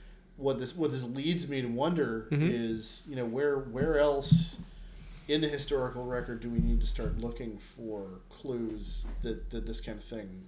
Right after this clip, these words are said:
Speaker 1: has happened? Have, have you, have you developed any thoughts on that?
Speaker 2: Yeah, I, I want to caution us away from looking at massive genocides as potential moments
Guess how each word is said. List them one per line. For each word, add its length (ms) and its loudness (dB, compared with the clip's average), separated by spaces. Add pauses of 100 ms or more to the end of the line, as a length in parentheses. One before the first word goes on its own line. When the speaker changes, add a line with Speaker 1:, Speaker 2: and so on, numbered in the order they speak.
Speaker 1:
has 120 -12
happened? 440 -6
Have, 200 -16
have 120 -8
you, 340 -6
have 160 -8
you 220 -8 (680)
developed 480 2
any 160 -4
thoughts 380 -4
on 180 -6
that? 240 -10 (1000)
Speaker 2:
Yeah, 440 10
I, 460 12
I 80 10
want 240 10
to 80 4
caution 540 8
us 380 4 (220)
away 380 10
from 480 6
looking 340 6
at 120 2
massive 400 2
genocides 760 0
as 360 2
potential 520 -6
moments 640 -4